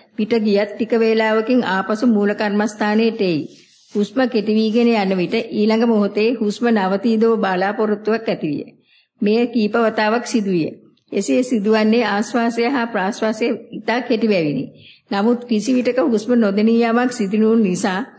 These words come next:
ආනාපානයෙම සිත පිහිටුව ගනිමින් සිට, සිටීමට උත්සාහ කරමි. සක්මන් කිරීමේදී සිත පිට යාම වැඩි නිසා පර්යංකයට බොහෝ ඇලුම් කරයි. නමුත් උත්සාහය අත නෑර, අත නෑර විටින් විට පියවර කීපයක් සතිය පැවැත්වීමට සමත් වෙමි.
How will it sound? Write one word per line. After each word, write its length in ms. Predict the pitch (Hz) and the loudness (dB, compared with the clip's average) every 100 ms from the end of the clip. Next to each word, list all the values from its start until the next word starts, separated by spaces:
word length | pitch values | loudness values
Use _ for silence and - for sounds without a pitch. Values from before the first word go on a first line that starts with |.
| _ - - | _ -20 -10
ආනාපානයෙම 800 | 185 208 220 226 233 226 233 262 | -4 0 0 0 0 2 2 2
සිත 200 | 226 208 | 0 -2
පිහිටුව 440 | 226 226 208 214 | 0 2 2 0
ගනිමින් 380 | 208 185 185 220 339 - - | 0 0 0 0 -4 -14 -20
සිට, 260 | - 220 220 220 - - | -6 -4 -2 -4 -10 -14
සිටීමට 540 | - 208 233 233 233 | -6 0 2 2 2
උත්සාහ 440 | 247 247 233 277 | 0 0 -2 -2
කරමි. 340 | 214 175 147 - - _ _ _ _ - | -2 -2 -4 -6 -12 _ _ _ _ -12
සක්මන් 480 | 214 196 - 233 233 | -8 -6 -2 0 2
කිරීමේදී 600 | 247 233 233 240 240 269 | 2 2 2 2 2 0
සිත 220 | 247 220 240 | -2 -4 -2
පිට 220 | 220 214 | -2 -2
යාම 260 | 214 214 226 | -2 0 2
වැඩි 300 | 208 185 208 | 0 2 2
නිසා 340 | 202 214 190 | 2 0 -4
පර්යංකයට 760 | 214 202 185 208 220 214 233 240 | -4 -4 -2 0 0 0 0 0
බොහෝ 260 | 190 214 | 2 2
ඇලුම් 280 | 233 190 202 | 2 2 0
කරයි. 320 | 196 165 143 - - _ _ _ - | 0 -2 -4 -8 -18 _ _ _ -6
නමුත් 360 | 202 233 226 | 0 0 -2
උත්සාහය 480 | - 196 226 240 285 | -6 -4 -2 0 0
අත 180 | 214 - | -2 -2
නෑර, 300 | 202 190 190 - - 190 - _ _ | 0 0 0 -4 -6 -12 -14 _ _
අත 140 | - 208 | -6 -2
නෑර 300 | 202 190 208 254 - _ | 0 0 -2 -4 -8 _
විටින් 360 | - 208 226 220 | -6 -2 0 2
විට 200 | 220 247 | 2 0
පියවර 380 | 240 208 214 233 | 0 0 2 0
කීපයක් 480 | 240 220 202 220 233 | -2 -2 -2 -2 -4
සතිය 360 | 226 202 190 220 | -2 -4 -2 -2
පැවැත්වීමට 640 | 220 190 190 - 202 196 185 | 0 0 -2 -2 -4 -2 -4
සමත් 380 | 185 175 185 - | -4 -4 -4 -6
වෙමි. 240 | 165 151 | -8 -8